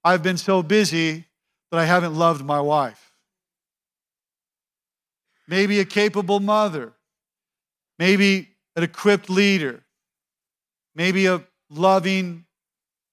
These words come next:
mom. But what would your name, new name be? I would like you to pray about the future of your life and what it might be. And verse thirteen says this, as we contin-, continue. Sir Gideon replied,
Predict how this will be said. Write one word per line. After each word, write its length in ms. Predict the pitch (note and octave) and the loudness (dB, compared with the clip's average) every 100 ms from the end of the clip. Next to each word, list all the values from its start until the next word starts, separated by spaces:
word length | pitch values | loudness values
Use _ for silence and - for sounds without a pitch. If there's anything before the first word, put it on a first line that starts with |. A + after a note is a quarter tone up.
| _ | _
mom. 680 | D#3+ F#3 F3+ E3 C#3 A#2+ _ _ _ _ _ _ _ _ _ _ _ | -4 0 2 2 -2 -10 _ _ _ _ _ _ _ _ _ _ _
But 80 | E3 | 2
what 140 | A3 | 2
would 160 | C4+ A3+ | 2 0
your 100 | A#3+ | -2
name, 440 | A3+ A3+ A3+ G#3+ | 0 2 2 0
new 140 | G3+ A3 | 0 0
name 360 | G#3+ G#3+ G#3 | 2 2 0
be? 400 | F#3+ A3 F#3+ C3+ B2 _ _ _ _ _ _ - | 0 0 0 -4 -14 _ _ _ _ _ _ -6
I 100 | F#3 | 0
would 140 | G#3+ | 0
like 240 | A3 A3 A3 | 0 -2 -2
you 120 | G#3+ | -4
to 80 | G3+ | -4
pray 260 | - G#3+ | -2 0
about 380 | G#3 F3+ F3+ F3 _ _ _ _ | 2 0 -2 -4 _ _ _ _
the 60 | C3+ | -20
future 720 | - G3+ A3+ - F#3 F3+ F3 | -6 0 0 0 2 2 2
of 140 | D#3+ | 0
your 160 | D3+ E3+ | 0 2
life 320 | F3+ G3 E3+ | 4 4 2
and 80 | D3+ | 0
what 140 | E3+ | 0
it 100 | D#3+ | 0
might 420 | D#3+ E3 D#3+ - | 0 0 0 -8
be. 280 | - F#3+ F3+ | -4 0 0
And 160 | D#3 D3+ _ _ _ - | -2 -6 _ _ _ -2
verse 180 | E3+ | -2
thirteen 460 | - E3+ E3 F3+ F3+ | 0 -2 0 -2 -4
says 300 | - E3 C#3 | -2 -2 0
this, 440 | D3+ F3 E3 - | 0 2 0 -4
as 60 | C#3 | -14
we 120 | C#3 | -12
contin-, 480 | B2+ D3+ D#3 D#3 E3+ - | -8 -4 -4 -4 -6 -10
continue. 560 | C#3+ D#3+ F3+ D#3 D#3 D#3 _ _ _ _ _ _ _ _ _ _ _ _ _ _ | -6 0 2 2 0 -6 _ _ _ _ _ _ _ _ _ _ _ _ _ _
Sir 240 | - C4 C#4+ | -4 -2 0
Gideon 260 | A3 A3 | 2 0
replied, 560 | G#3+ F3+ F#3 F#3 F#3 F#3+ | 0 0 2 2 2 -2